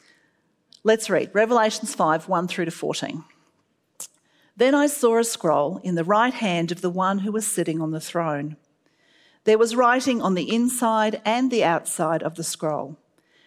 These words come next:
and it was sealed with seven seals. And I saw a strong angel who shouted with a loud voice, "Who is worthy to break the seals on the scroll and open it?"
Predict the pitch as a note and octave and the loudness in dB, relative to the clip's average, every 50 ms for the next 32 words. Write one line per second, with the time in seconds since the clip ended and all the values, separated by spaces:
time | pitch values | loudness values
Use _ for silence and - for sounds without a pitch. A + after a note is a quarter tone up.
0 | _ _ - G3+ G3+ G3 - - G3+ G3 - - - B3+ A#3+ A#3 A#3 A#3+ A#3 A3+ | _ _ -2 0 2 2 2 0 -2 -4 -4 -4 -4 -4 -2 -2 -2 -2 -4 -4
1 | G#3+ G3+ G#3 G3 - - - G#3+ G3 F#3 F#3+ F#3+ F#3+ F#3+ - - F#3 E3+ E3 D3+ | -6 -6 -6 -6 -6 -2 0 0 0 0 0 -2 -4 -4 -2 -2 -2 -2 -2 -2
2 | C3+ C3 - - - - - _ _ _ _ _ _ _ _ _ _ _ _ - | -4 -6 -6 -8 -8 -10 -12 _ _ _ _ _ _ _ _ _ _ _ _ -20
3 | _ _ - _ - G#3+ A3+ A#3 A#3+ A#3 - C#4+ C4 C4 B3+ B3+ B3 B3+ - - | _ _ -12 _ 0 2 2 4 2 2 4 4 6 6 6 4 2 0 -4 -2
4 | - B3+ B3+ C4 C4+ C4+ C4 C4 B3 A#3+ A3 A3+ A#3 A#3+ A#3+ A3+ G3+ F3 E3+ E3+ | 2 2 4 4 4 4 2 2 2 2 0 2 2 0 0 2 2 0 0 0
5 | E3 G#3+ G#3 G3+ - - - B3+ B3 B3 B3+ B3+ B3+ C4 A3+ F#3 F#3 G#3 G3 G3 | 0 -2 -2 0 -2 -2 0 2 2 4 2 2 2 0 -2 0 0 0 2 2
6 | G3 G#3 G#3 G#3+ A3+ A3+ A3 A3+ G#3 F#3+ G3+ A3+ A3 A3+ G#3+ F#3+ F3+ F3+ - - | 2 4 4 4 4 4 4 2 0 0 0 2 2 2 2 0 0 -2 -4 -6
7 | - - _ - - - - _ _ - - - E4+ E4 D#4+ D#4+ D#4+ D4 B3+ - | -8 -8 _ -20 -20 -20 -20 _ _ -14 -2 0 2 4 4 4 2 0 0 -2
8 | A3+ G#3+ B3 B3+ C4 C4 B3+ B3 A#3 A3 G#3+ G#3 - A3 G3+ G3 - A#3 A#3 A3+ | 0 2 2 4 4 4 4 2 2 0 0 0 -2 -2 -2 0 2 2 4 4
9 | B3+ B3+ B3+ - A3+ A3 - - - - C4 B3+ B3+ B3+ B3+ B3 G#3+ - - G#3 | 2 0 -2 -2 -2 -2 -2 -2 -2 0 2 2 2 2 2 0 0 0 0 0
10 | G3+ G3 F#3+ - - - - B3 A#3+ A#3 A3+ A3+ A3 - - G#3+ G3+ - A#3+ A#3+ | 0 -2 -4 -6 -6 -2 0 2 2 4 2 2 2 2 2 2 4 4 4 2
11 | A#3+ - A#3 G3 D3 - - - - | 2 0 0 -2 -2 -4 -4 -8 -12